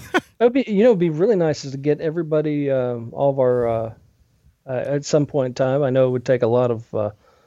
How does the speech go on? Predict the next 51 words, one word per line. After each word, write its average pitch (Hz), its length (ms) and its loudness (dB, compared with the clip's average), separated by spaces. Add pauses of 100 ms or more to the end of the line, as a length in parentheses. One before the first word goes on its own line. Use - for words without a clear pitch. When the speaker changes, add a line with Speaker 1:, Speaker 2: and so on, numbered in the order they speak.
(460)
Speaker 2:
a 143 60 -4
lot 120 160 2
of 110 120 -2
finagling 123 580 0
to 110 60 -4
do, 120 260 -2
but 113 120 -2
it 113 80 -2
would 160 160 -2
be 143 80 0
nice 127 240 2
to 135 80 -8
get 127 120 0
all 123 180 4
of 117 80 -2
our, 110 260 0
uh, 107 220 -4 (360)
our, 120 320 -6
our 127 160 -2
new 127 140 0
family 123 320 -2
members 120 380 -2
and 113 80 -4
our 110 100 -2
segment 120 480 -2
hosts 113 340 -6 (600)
and 120 200 -4
everybody 131 380 0
who, 127 300 -2
who, 127 260 -6 (100)
who 127 280 -4 (160)
adds 131 360 2 (140)
a 127 100 -2
lot 127 580 0
to - 100 -10
the 127 100 -6
show, 123 380 0 (180)
get 135 160 -2
them 131 220 2
all 120 100 2
together 120 460 -2
and 113 160 -6
do 123 100 -4
something 113 340 -6
real 113 180 -4
fun. 107 360 -4 (160)
You 110 120 -6
know, 104 200 -4
that'd - 160 -4
be 143 80 -2
cool. - 240 -10